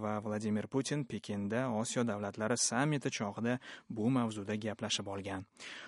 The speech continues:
Oq uy mulozimi Ben Rhodes deydiki, kelasi hafta katta yigirmalik guruhiga a'zo davlatlarning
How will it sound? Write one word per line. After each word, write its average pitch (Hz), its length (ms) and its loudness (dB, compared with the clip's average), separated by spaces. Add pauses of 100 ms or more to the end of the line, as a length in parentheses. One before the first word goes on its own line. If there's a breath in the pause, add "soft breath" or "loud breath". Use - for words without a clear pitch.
(120)
Oq 151 200 6
uy 156 80 10
mulozimi 139 680 6
Ben 120 280 6
Rhodes 120 400 6
deydiki, 117 480 4
kelasi 104 400 2
hafta 110 420 -2
katta 110 320 -4
yigirmalik 110 720 2
guruhiga 107 600 0
a'zo 117 200 6
davlatlarning 110 760 4